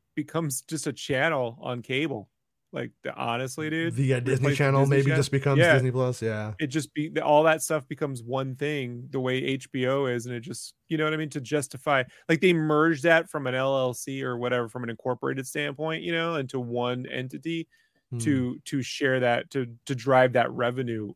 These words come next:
Speaker 1: up, you know?
Speaker 2: Well, well, like I, I always say, uh, like, ev-,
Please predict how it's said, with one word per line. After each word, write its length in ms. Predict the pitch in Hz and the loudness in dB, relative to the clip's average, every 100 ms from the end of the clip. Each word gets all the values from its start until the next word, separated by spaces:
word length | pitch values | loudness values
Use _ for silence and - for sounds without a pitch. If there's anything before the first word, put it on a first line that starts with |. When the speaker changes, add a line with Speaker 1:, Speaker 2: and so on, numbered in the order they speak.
| _ | _
Speaker 1:
up, 220 | 135 - _ _ _ _ - | -8 -8 _ _ _ _ -8
you 120 | 131 | -4
know? 240 | 123 127 131 | -4 -4 -2
Speaker 2:
Well, 160 | 131 | 0
well, 120 | 143 | 4
like 160 | 156 175 | 4 6
I, 100 | 180 | 6
I 320 | 165 151 139 | 6 6 6
always 240 | 180 165 - | 6 6 4
say, 300 | 185 170 131 | 4 4 4
uh, 240 | 117 110 | 2 0
like, 180 | 127 131 | -2 0
ev-, 220 | 143 139 | 2 0